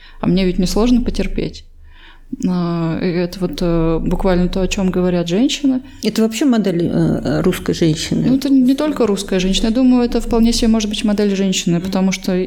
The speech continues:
Speaker 1: известно, что женские и мужские оргазмы отличаются и по времени достижения, и по интенсивности. И это две большие сложные системы. И, э, у нас есть проблема с сексуальным просвещением в стране.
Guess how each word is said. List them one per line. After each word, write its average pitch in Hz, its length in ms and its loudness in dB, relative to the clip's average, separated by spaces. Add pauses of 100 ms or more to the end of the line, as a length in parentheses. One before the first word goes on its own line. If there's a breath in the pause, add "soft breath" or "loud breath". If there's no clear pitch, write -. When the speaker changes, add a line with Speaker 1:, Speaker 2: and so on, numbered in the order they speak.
Speaker 1:
известно, 202 520 -2
что 147 280 -6 (300 loud breath)
женские 175 380 -2
и - 40 0
мужские 175 340 -4
оргазмы 165 400 -2
отличаются 254 840 -2 (280 loud breath)
и - 60 -2
по 180 160 0
времени 233 420 4
достижения, 190 840 -2 (100)
и 175 60 -2
по 170 140 -2
интенсивности. 214 880 0 (360 loud breath)
И 220 60 0
это 202 360 2
две 240 220 0
большие 214 340 0
сложные 202 380 -2
системы. 151 600 -4 (360 loud breath)
И, 185 760 0 (100)
э, 170 460 -8 (840)
у 190 40 0
нас 220 240 2
есть 208 140 -2
проблема 185 440 2
с - 60 -4
сексуальным 175 460 0
просвещением 156 960 -4
в - 40 -16
стране. 156 560 -4